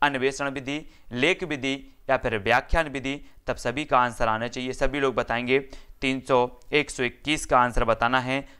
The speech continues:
तो सभी लोग लाइक जरूर कर देना वीडियो, और आप लोगों के लिए अच्छा लग रहा है इस प्रकार से कि नहीं लग रहा, कमेंट में ज़रूर बता देना, ठीक है। मैं तो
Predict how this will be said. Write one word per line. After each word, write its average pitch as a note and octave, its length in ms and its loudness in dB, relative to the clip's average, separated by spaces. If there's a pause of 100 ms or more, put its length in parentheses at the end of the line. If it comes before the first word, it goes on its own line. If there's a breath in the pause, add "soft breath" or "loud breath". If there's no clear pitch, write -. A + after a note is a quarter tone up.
(140 soft breath)
तो B2+ 100 -2
सभी C#3+ 280 0
लोग E3 180 0
लाइक C#3 260 4
जरूर C#3+ 240 -4
कर C3+ 160 0
देना C3+ 240 -2
वीडियो, C3 440 -4 (220 soft breath)
और C3+ 100 4
आप C#3 240 6
लोगों D#3 240 0
के D#3 160 -4
लिए D3 320 0 (260 soft breath)
अच्छा D3 300 6
लग E3 140 2
रहा D#3+ 120 4
है D#3 60 4
इस C#3+ 100 -8
प्रकार D3 320 2
से C#3+ 160 -8
कि C#3 120 -6
नहीं C3 160 -2
लग C#3 140 0
रहा, C#3+ 140 2
कमेंट B2+ 360 -2
में B2 140 -6
ज़रूर A#2+ 260 -2
बता C3+ 240 4
देना, C#3 300 0 (260 loud breath)
ठीक D3 180 -4
है। E3 80 4
मैं D#3 160 0
तो F3 260 2